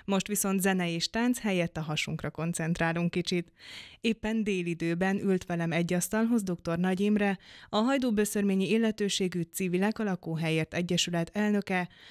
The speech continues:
akivel a magyar parasság ősi ételeit kínáljuk most a kedves hallgatóknak. Köszöntöm az Örökségünk nyomában című podcast adásában doktor Nagy Imrét.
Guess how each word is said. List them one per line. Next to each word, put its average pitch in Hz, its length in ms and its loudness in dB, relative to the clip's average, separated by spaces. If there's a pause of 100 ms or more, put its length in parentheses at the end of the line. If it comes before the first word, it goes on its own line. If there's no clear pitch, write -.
(160)
akivel 254 360 0
a 254 80 2
magyar 254 420 2
parasság 185 560 -2
ősi 202 400 0
ételeit 165 520 0
kínáljuk 175 560 0
most 170 200 -8
a 202 40 -2
kedves 160 400 -4
hallgatóknak. 165 880 -2 (580)
Köszöntöm 202 420 0
az 202 140 0
Örökségünk 226 560 0
nyomában 185 520 2
című 180 280 2
podcast 175 460 -4
adásában 165 680 0
doktor 165 320 -2
Nagy 165 200 0
Imrét. 165 540 -2